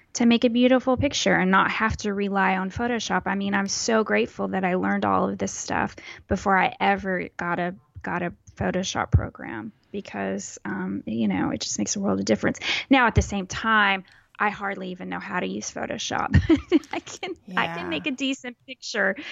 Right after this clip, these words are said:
Speaker 1: straight out of the camera. So
Speaker 2: Yeah,
Speaker 1: anyway,
Speaker 2: I don't,
Speaker 1: I,
Speaker 2: yeah.
Speaker 1: I could go on and on,
Speaker 2: <laughs>
Speaker 1: but I, um, I just learned so much.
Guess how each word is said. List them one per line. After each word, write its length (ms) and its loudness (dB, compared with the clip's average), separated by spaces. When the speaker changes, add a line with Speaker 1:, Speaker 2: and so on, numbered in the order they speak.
Speaker 1:
straight 460 2
out 160 4
of 100 0
the 80 0
camera. 580 -2
So 200 -8
Speaker 2:
Yeah, 640 -2
Speaker 1:
anyway, 540 0
Speaker 2:
I 100 -2
don't, 300 -2
Speaker 1:
I, 280 2
Speaker 2:
yeah. 220 -10
Speaker 1:
I 100 0
could 200 -8
go 220 2
on 640 4
and 340 6
on, 440 4
Speaker 2:
<laughs> 0 -
Speaker 1:
but 260 2
I, 720 4
um, 720 0
I 160 4
just 220 -2
learned 180 0
so 100 0
much. 180 2